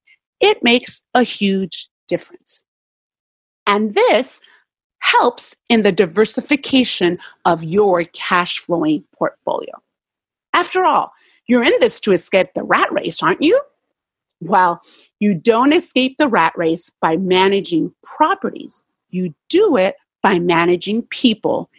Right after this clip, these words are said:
and investing in areas outside of your comfort zone, which may be your own backyard, that forces you to do this. Again,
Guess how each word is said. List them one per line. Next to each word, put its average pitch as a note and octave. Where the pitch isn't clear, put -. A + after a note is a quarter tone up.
and G3+
investing A#3
in F4
areas F#3
outside A4+
of A3
your B3
comfort B3+
zone, E3+
which -
may F#3+
be F3+
your F#3+
own F3+
backyard, G#3
that -
forces D#4+
you D#3+
to D#4+
do G4
this. -
Again, A3